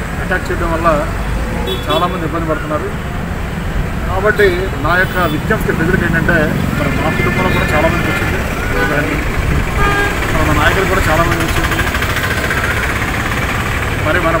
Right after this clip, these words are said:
భారతదేశం కానీ మన రాష్ట్రం కానీ అభివృద్ధి చెందుతున్న దేశం, అభివృద్ధి చెందుతున్న రాష్ట్రం. ఈ సమయంలో మనం ఎలాంటి రాజకీయాలు చేయకుండా అందరం కూడా కలిసికట్టుగా దీన్ని ఎదుర్కోవాలి. అవసరమైతే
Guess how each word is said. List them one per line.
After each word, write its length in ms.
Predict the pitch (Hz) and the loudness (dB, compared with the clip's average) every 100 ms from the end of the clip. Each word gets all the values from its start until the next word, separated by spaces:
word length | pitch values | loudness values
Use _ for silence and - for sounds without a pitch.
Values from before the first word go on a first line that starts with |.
| 156 | 4
భారతదేశం 580 | 180 190 196 196 208 185 | 4 2 4 2 2 2
కానీ 160 | 180 190 | 2 2
మన 60 | 165 156 | 2 2
రాష్ట్రం 220 | 165 190 | 2 2
కానీ 80 | 180 | 2
అభివృద్ధి 240 | 175 185 185 | 2 0 0
చెందుతున్న 260 | - 175 160 | -2 -2 -2
దేశం, 200 | 156 - 160 | -2 -2 -2
అభివృద్ధి 200 | 160 - | 0 0
చెందుతున్న 280 | - 151 143 | 0 -2 -2
రాష్ట్రం. 280 | 135 - - - - - - - - - - - - - - - 131 | 0 0 2 2 2 2 2 2 4 4 4 2 2 0 0 0 0
ఈ 20 | 190 | 2
సమయంలో 420 | 180 208 214 214 202 | 2 2 2 2 2
మనం 180 | 190 190 190 - - - | 2 0 0 -4 -4 -4
ఎలాంటి 240 | 147 180 180 160 | 2 2 4 4
రాజకీయాలు 380 | 165 170 180 170 | 2 2 0 0
చేయకుండా 360 | 160 160 160 170 - - - - | -2 -2 -2 -2 -4 -4 -4 -2
అందరం 240 | 165 185 180 | -2 -2 -2
కూడా 140 | 175 - | -2 -2
కలిసికట్టుగా 500 | 156 151 175 160 160 147 | -4 -4 -4 -4 -2 -2
దీన్ని 160 | 139 135 | -2 -2
ఎదుర్కోవాలి. 440 | 143 - 143 135 - - - - - - - | -4 -4 -4 -4 -6 -6 -6 -4 -4 -2 -2
అవసరమైతే 400 | - 208 202 | 0 0 0